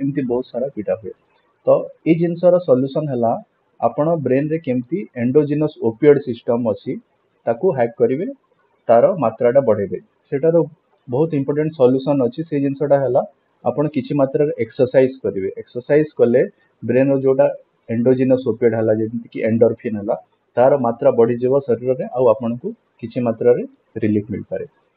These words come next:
ଆଉ ଗୋଟେ ସିଷ୍ଟମ୍ ଅଛି ଲଭ୍ ଆଉ ବ୍ରେକଅପ୍‌ରେ, ସେଇ ସିଷ୍ଟମ୍ଟା ହେଲା ଇମୋସନାଲ୍ ରେଗୁଲେସନ୍ ସିଷ୍ଟମ୍।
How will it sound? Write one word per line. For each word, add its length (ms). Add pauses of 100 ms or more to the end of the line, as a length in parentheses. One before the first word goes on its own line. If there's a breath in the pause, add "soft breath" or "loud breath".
(440)
ଆଉ 160
ଗୋଟେ 180
ସିଷ୍ଟମ୍ 440
ଅଛି 360 (340)
ଲଭ୍ 240
ଆଉ 100
ବ୍ରେକଅପ୍‌ରେ, 540
ସେଇ 260
ସିଷ୍ଟମ୍ଟା 640
ହେଲା 220 (120)
ଇମୋସନାଲ୍ 560
ରେଗୁଲେସନ୍ 560
ସିଷ୍ଟମ୍। 380